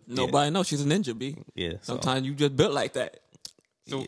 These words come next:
Speaker 3: so what we got? That, so
Speaker 2: That's two. That's
Speaker 3: that's two,
Speaker 2: two.
Speaker 1: That's
Speaker 3: right?
Speaker 1: two.
Speaker 3: The double park, the Timbs, okay? So then the other one, and this is one that, that John helped me come up with,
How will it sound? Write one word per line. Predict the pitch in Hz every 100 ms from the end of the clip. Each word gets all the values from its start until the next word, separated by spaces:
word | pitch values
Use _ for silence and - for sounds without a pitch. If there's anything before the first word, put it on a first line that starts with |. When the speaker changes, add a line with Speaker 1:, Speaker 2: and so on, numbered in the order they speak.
| -
Speaker 3:
so | 131
what | 123
we | 107
got? | 92
That, | 107 104
so | 113
Speaker 2:
That's | 120 95
two. | 208 151 123
That's | 131 143
Speaker 3:
that's | -
two, |
Speaker 2:
two. | -
Speaker 1:
That's | 104
Speaker 3:
right? | 113
Speaker 1:
two. | 123
Speaker 3:
The | 104
double | 110 147 170
park, | 139 117 -
the | 107
Timbs, | - 101 64 78
okay? | - 107 104 _ _ - _ _ _ _ _ - -
So | 123
then | 165 156 123 -
the | 98
other | 135 151
one, | 110 110 135 _ - - - _ _ _ 98
and |
this | 120 -
is | 113
one | 107 104 101
that, | 98 78 - _ _ _ _ -
that | 104 95 -
John | 123 143
helped | 120 101
me |
come | 98 104
up | 101
with, | 107 107